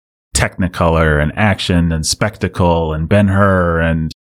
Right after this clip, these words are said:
if you're going to the movie, the movies are actually fighting for their life against T V at this time, which means movies are becoming bigger and more spectacle driven and more colorful and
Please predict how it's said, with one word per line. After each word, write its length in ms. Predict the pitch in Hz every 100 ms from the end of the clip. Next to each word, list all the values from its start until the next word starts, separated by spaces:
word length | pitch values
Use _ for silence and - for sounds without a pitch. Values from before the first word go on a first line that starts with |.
| _ _ _
if 40 | -
you're 80 | 131
going 260 | 135 113
to 120 | 104 95
the 100 | 92
movie, 380 | 117 95 90
the 120 | 92 127
movies 300 | 156 131 113
are 60 |
actually 260 | 110 - 98
fighting 380 | - 127 127 104
for 120 | 110
their 180 | 104 101
life 300 | 110 117 107
against 420 | 92 120 117 -
T 140 | 120 113
V 240 | 104 117
at 140 | 92 -
this 200 | 87 -
time, 380 | 104 95 101 101
which 180 | -
means 240 | 104 98 90
movies 380 | 101 98 98 98
are 80 |
becoming 420 | 90 92 92 95 92
bigger 420 | 104 104 98 95
and 220 | 78 92
more 180 | 90 95
spectacle 640 | - - 98 87 - 92
driven 440 | 92 92 90 92 90
and 140 | 85
more 200 | 90 95
colorful 720 | 95 107 98 92 95 92 92
and 120 | 80